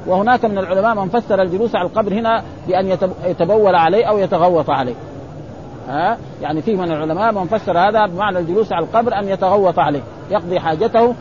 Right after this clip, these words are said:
فوق القبر، وهذا لا ينبغي، كذلك ممنوع وحرام. ها. ثم بعد ذلك أتى بترجمة وهي الصلاة على الجنازة في المسجد، ها، الصلاة على الجنازة في المسجد.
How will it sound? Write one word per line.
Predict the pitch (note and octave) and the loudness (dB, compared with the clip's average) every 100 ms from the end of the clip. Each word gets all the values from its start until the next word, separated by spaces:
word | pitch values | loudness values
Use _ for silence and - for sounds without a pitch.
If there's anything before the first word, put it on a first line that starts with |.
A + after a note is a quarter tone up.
| - - | -10 -2
فوق | F#3+ - | -2 0
القبر، | D#3+ - B2 C3 | -4 -2 -4 -2
وهذا | D#3 F#3 G#3+ | -2 0 2
لا | G#3 | 2
ينبغي، | E3 F3 F3 | 2 0 -2
كذلك | C#3+ D3+ G#3 A3+ - - - | 0 2 2 2 -2 -16 -8
ممنوع | E3+ E3 G#3+ A3+ | -6 -2 0 2
وحرام. | F3+ E3 E3 F#3 C#3+ - - - - - - - - - - - - - - - - - - C#3 | 0 0 2 4 2 -4 -18 -18 -18 -16 -16 -16 -16 -16 -16 -16 -14 -16 -16 -16 -16 -16 -12 -6
ها. | - - - A#3+ | -6 -8 -6 0
ثم | A3 | 2
بعد | F#3+ F3+ | 4 2
ذلك | F3 G#3 A3+ G#3 G#3+ G#3+ - - - | 4 4 4 4 4 4 0 -10 -4
أتى | G#3+ G#3 F3 | 2 2 4
بترجمة | D#3+ A3 G3+ G3 | 4 4 4 0
وهي | F3+ F3+ | 2 0
الصلاة | - F#3 G#3+ G#3 | 0 0 2 2
على | F3 | -2
الجنازة | E3 E3+ G#3+ G3+ F3 | -2 -2 -2 -2 -2
في | E3+ | -2
المسجد، | F3 G3+ E3 G#3 - - - - | -2 -2 2 2 0 -6 -16 -4
ها، | F3 G#3 F#3 | 0 2 0
الصلاة | - F#3+ A3+ A3 | -2 0 2 0
على | F#3+ | -2
الجنازة | F#3 A3+ F#3+ | -2 -2 -2
في | F3 | -4
المسجد. | C#3+ | -6